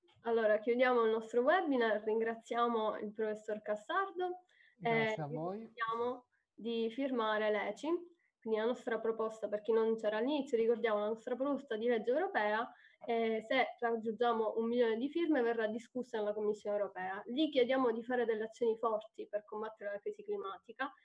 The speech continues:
Speaker 1: di porsi degli obiettivi più ambiziosi nella riduzione delle emissioni e di investire davvero anche sull'educazione e sull'informazione sulla crisi climatica, che come abbiamo visto è, eh, altrettanto importante perché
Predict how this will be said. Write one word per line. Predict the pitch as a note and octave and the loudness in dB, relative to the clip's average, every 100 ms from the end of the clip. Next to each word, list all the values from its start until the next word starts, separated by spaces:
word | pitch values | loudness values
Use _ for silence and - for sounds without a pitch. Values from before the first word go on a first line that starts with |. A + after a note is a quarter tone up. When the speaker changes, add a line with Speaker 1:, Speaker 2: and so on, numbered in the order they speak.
| _ | _
Speaker 1:
di | - | -8
porsi | A3+ C4+ - C4+ A3+ | 0 0 0 -4 2
degli | A#3+ A#3+ | 4 6
obiettivi | A#3+ A3 A#3 - C4+ A#3 | 4 4 0 2 0 -2
più | - C4 | -2 0
ambiziosi | A#3+ A3 - A3+ G3+ G3+ - - _ - | 0 -2 -2 0 2 0 -8 -14 _ -8
nella | G#3+ G#3+ | -2 0
riduzione | G#3+ A3 A3+ - B3 G#3 | 0 0 -2 -2 -2 0
delle | G3+ G3+ | 0 -2
emissioni | G#3+ B3 - F#4 E4 B3+ | -4 -6 -2 0 0 0
e | A3+ | -4
di | G#3+ | -2
investire | A#3+ A#3+ B3 - C4 A3 | -2 0 -2 0 2 2
davvero | G#3+ G3 G3+ F#3+ G#3+ D4+ - _ _ | 0 -2 -2 -2 -2 -4 -8 _ _
anche | C#4+ E4+ D#4+ D4 | 2 2 4 0
sull'educazione | D4 C4+ B3 B3 C4 B3+ C4 A#3 | 2 4 4 4 -2 -2 0 0
e | |
sull'informazione | A3 - A#3+ A#3+ A#3+ B3 C4+ C4 - G#3 G#3 | 0 -2 -2 0 0 0 -2 -4 -4 -2 -4
sulla | G#3+ A3+ | -4 -4
crisi | A3+ G#3 G#3+ | -4 -10 -8
climatica, | G#3 G3+ G3+ G#3+ A3 | -6 -6 -8 -8 -8
che | A3 G#3+ _ | -6 -8 _
come | A3+ | -10
abbiamo | A3+ A#3 | 0 2
visto | C4 C4 - A3 - | 0 -2 -4 -4 -4
è, | A3 - _ _ _ _ _ A#3+ | -8 -8 _ _ _ _ _ -4
eh, | A3+ - - | -4 -4 -4
altrettanto | B3 B3+ C4 C4 B3 B3+ | -4 0 0 2 0 2
importante | A#3 A3 G#3+ - G3+ G3 G3 | 0 -2 -6 -6 -6 -6 -8
perché | G#3 - A3 - | -10 -8 -10 -10